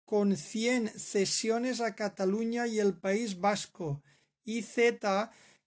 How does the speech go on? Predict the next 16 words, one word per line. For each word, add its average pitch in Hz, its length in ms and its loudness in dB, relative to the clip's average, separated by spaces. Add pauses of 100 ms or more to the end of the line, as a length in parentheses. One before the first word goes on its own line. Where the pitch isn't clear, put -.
que 185 200 -2
era 190 300 2
el 170 140 -6
máximo 190 460 0
representante 190 960 -4
socialista 170 1400 -4 (480)
en 175 300 -4
Cataluña, 190 1040 0 (540)
candidato 170 560 -2
a - 20 0
la 170 200 0
Generalitat, 190 760 -2
que 185 140 -4
ahora 170 520 0 (420)
ha 160 240 0
optado 156 580 -2